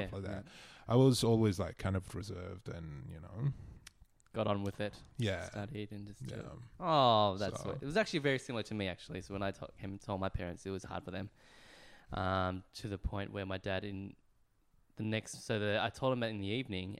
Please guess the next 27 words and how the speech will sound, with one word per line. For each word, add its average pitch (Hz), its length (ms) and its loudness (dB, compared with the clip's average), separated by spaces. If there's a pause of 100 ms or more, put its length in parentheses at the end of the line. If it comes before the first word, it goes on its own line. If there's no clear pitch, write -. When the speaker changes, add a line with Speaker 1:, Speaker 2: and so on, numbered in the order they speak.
Speaker 2:
and 98 200 -4
then 95 360 -2 (340)
the - 80 -6
morning 95 280 0
after, 104 560 -2 (140)
my 95 180 -4
dad 95 380 -4
came 95 360 -6
into, 92 720 -6
um, 98 420 -8 (560)
my 107 180 -6
room 92 480 -2
and 92 360 -8
told - 240 -4
me 92 60 -6
not 95 200 -8
to 95 360 -6
mention 95 560 -8
anything 95 420 -6
like 95 300 -2
this - 340 -10 (480)
to 139 100 -4
my 98 120 -4
mum 113 260 -4
again, 98 260 -10
because 104 300 -6
Speaker 1:
Ah. - 80 -16